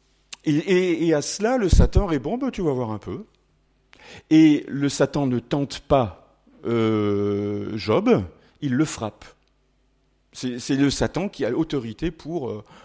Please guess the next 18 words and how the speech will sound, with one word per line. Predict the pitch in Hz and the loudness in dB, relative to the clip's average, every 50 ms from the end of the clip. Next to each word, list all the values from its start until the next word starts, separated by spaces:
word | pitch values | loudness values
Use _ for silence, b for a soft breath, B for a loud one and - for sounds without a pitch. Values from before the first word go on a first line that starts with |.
| B B B | B B B
pour | - 131 123 | -12 -10 -8
le | 110 104 | -8 -6
mettre | 123 170 190 185 - 143 | -6 -6 -6 -6 -8 -8
dans, | 123 120 117 120 117 107 107 113 117 120 - b b b b b b - | -6 -6 -6 -6 -8 -8 -10 -12 -14 -16 -20 b b b b b b -20
dans | - 117 117 117 143 147 143 139 135 135 123 120 123 110 113 | -20 -16 -8 -6 -4 -2 -2 -2 -2 -4 -4 -6 -6 -8 -8
ce | 120 - - | -10 -8 -6
qu'il | - 135 117 | -6 -6 -4
connaît. | - 117 104 107 101 - - _ _ _ _ _ B B B B B B B B B B B B _ - | -4 -6 -6 -6 -10 -14 -16 _ _ _ _ _ B B B B B B B B B B B B _ -2
Isaïe | 214 208 196 175 214 226 233 220 196 | 2 2 6 8 10 10 10 8 8
quatorze, | - - 156 - - - 185 190 202 202 185 170 151 123 117 120 135 | 8 6 6 6 8 8 10 10 10 10 8 6 2 -2 -2 0 0
euh, | 135 127 123 117 113 110 110 104 104 104 104 107 107 110 - - - - | 2 2 2 2 0 0 -2 -2 -2 -4 -4 -4 -6 -8 -10 -10 -6 -4
euh, | 123 120 117 117 | -2 -2 -2 -2
douze, | 117 123 190 214 220 - - | -2 0 0 0 0 0 0
quinze | - - 143 139 147 180 233 262 262 214 147 117 123 117 110 101 98 - _ _ _ _ b b b b b b b _ | 0 2 4 4 4 4 4 2 2 2 2 0 0 0 -2 -2 -4 -10 _ _ _ _ b b b b b b b _
est | 156 156 156 156 180 | 0 0 0 -2 -4
une | 175 156 151 139 131 135 | -2 -2 0 0 -2 -2
lamentation | 147 185 208 214 208 196 180 - - 147 143 - - - - 151 156 170 190 214 226 | -2 -2 0 0 0 0 -2 -2 -4 -6 -6 -6 -8 -6 -4 -2 -2 -2 -2 -2 -4
sur | 214 - - - - - 185 180 170 165 160 143 117 104 90 - - - - | -4 -6 -8 -8 -8 -8 -8 -6 -6 -6 -6 -8 -8 -10 -12 -14 -18 -20 -20